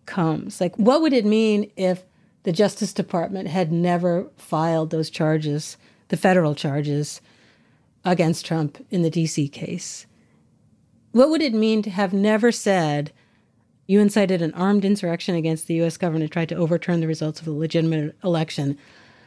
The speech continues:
It's gonna be so messy to deal with that, that we're just gonna hope you go away. You know, what, the consequences of that are huge.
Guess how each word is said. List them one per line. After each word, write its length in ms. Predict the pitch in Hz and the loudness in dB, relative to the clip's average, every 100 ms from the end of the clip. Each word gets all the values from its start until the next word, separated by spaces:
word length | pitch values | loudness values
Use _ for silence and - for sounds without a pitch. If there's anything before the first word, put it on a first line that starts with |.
| _ _ _ | _ _ _
It's 220 | - 254 - | -8 -6 -4
gonna 260 | 320 311 | -2 2
be 100 | 349 | 2
so 260 | 254 - 262 | 2 4 6
messy 460 | 233 233 262 262 | 6 4 2 0
to 100 | 240 | 2
deal 300 | 208 214 226 | 0 2 2
with 160 | 247 262 | 4 2
that, 320 | 262 262 262 | 2 0 0
that 200 | - 214 | 0 -2
we're 180 | 214 220 | 2 0
just 300 | 214 226 - | 2 -2 -2
gonna 580 | 196 185 180 175 165 160 - _ _ _ _ _ _ _ _ _ _ - | -2 0 0 0 0 -4 -8 _ _ _ _ _ _ _ _ _ _ -14
hope 200 | - 180 | -4 -2
you 80 | 175 | -2
go 160 | 160 156 | -4 -4
away. 360 | 160 196 208 - _ - - | -4 -8 -12 -16 _ -20 -2
You 80 | - | 4
know, 120 | 240 | 6
what, 280 | 214 262 - | 6 2 0
the 120 | - | -2
consequences 540 | 277 330 330 - 294 240 | 0 2 2 2 2 4
of 80 | 185 | 2
that 160 | 180 | 0
are 60 | 151 | -4
huge. 420 | - 165 - - | -8 -16 -20 -20